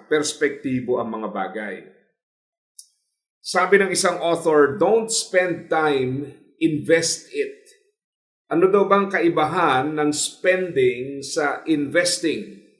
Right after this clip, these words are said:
Spending, you lose money. Investing, you use money and you are expecting a return.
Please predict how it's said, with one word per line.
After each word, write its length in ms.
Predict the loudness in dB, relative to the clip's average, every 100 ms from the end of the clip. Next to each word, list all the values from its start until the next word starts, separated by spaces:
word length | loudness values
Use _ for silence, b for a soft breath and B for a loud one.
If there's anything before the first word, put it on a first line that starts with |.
| _ _ _ -10
Spending, 1040 | -8 -2 0 2 6 6 6 0 -4 -8
you 240 | -4 2 2
lose 400 | 2 0 -2 -2
money. 580 | -2 -2 -4 -6 -8 -12 -20 _ _ _ _ _
Investing, 1120 | 2 2 2 0 0 0 -2 0 0 -4 -6
you 320 | -6 4 6
use 560 | 6 2 -2 0 -2 -2
money 800 | -4 -2 0 0 -2 -4 -10 -8 -2
and 100 | 0 0 -6 -2
you 160 | 0
are 160 | 2 2
expecting 720 | 0 -6 -2 -2 -2 -6 -4
a 160 | -4 -2
return. 720 | 0 0 2 4 4 0 -8